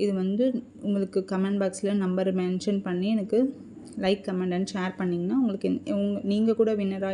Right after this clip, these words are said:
இருக்கலாம். சரிங்களா ஃப்ரெண்ட்ஸ்? ஓகே ஃப்ரெண்ட்ஸ், வாங்க வீடியோக்குள்ள நம்ம போலாம். ஓகே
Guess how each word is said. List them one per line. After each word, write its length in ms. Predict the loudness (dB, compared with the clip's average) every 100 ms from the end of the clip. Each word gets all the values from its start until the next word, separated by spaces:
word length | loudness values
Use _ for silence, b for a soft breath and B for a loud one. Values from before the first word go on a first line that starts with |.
| -2
இருக்கலாம். 400 | -4 -4 -4 -6 -12 B B B -4
சரிங்களா 320 | 0 2 0 -2
ஃப்ரெண்ட்ஸ்? 280 | -2 -2 -4 -10 -14 -20 -20 -20 -4 0
ஓகே 160 | 2 2
ஃப்ரெண்ட்ஸ், 280 | 0 -4 -4
வாங்க 180 | -2 0 2
வீடியோக்குள்ள 400 | 2 2 0 -2
நம்ம 200 | 0 -2 -2
போலாம். 220 | -2 -4 -12 -20 -18 -18 -18 -20 -20 -20 -20 -20 -20 -20 -20 -20 -20 -20 -20 -20 -20 -20 B B -2 2
ஓகே 180 | 4 2